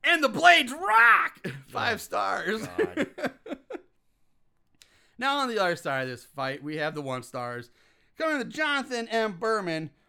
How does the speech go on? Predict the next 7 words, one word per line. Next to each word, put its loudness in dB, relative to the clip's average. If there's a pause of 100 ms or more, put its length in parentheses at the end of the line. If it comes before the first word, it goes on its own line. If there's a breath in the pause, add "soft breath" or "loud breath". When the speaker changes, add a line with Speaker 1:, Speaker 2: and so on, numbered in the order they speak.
(100)
Speaker 1:
"One -2
trick -6
pony -2
and -4
endlessly -2
pointless -6
filler. -8